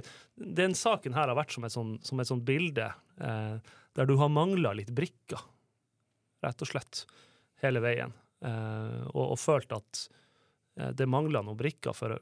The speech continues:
for, for hvis man for eksempel skal fastslå at det har vært en, en, en konflikt, eh, så må man kunne, eh, vite det ganske sånn trygt. For det, det,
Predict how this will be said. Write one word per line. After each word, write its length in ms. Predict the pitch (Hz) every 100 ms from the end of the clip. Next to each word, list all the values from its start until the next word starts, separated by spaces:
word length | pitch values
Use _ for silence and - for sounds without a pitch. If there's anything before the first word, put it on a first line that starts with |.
| - - 147
for, 220 | 151 151
for 160 | - 156
hvis 160 | 160
man 140 | 160 151
for 100 | 151
eksempel 300 | 165 135 127
skal 100 | 135
fastslå 400 | 165 - - 117
at 80 | 113
det 60 |
har 60 | 120
vært 260 | 147 - 117
en, 140 | 110 107 _ _ _ _ _ _ -
en, 220 | 113 110 110
en 220 | 120 113 113 117
konflikt, 680 | - 120 - 143 - - - - _ - 139
eh, 640 | 120 113 120 123 135 135 135 - _ _ _
så 160 | - 147
må 140 | 151
man 220 | 131 113 110 117 120 139 -
kunne, 320 | 127 120 107 104 104 104 - _ _ _ _ _ _ _ _ _ _
eh, 420 | 127 120 120 - 131
vite 380 | 127 151 - -
det 140 | 57 - _ _ -
ganske 240 | 135 -
sånn 140 | 127 117
trygt. 160 | - 131
For 80 | 151
det, 140 | 160
det, 80 | 160